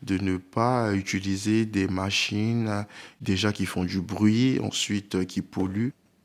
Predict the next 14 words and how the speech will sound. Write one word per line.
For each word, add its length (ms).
Et 120
aussi, 640
pendant 260
le 140
pâturage, 640
on 60
profite 400
pour 100
faire 160
un 80
clean-up 500
de 120
la 120
forêt. 360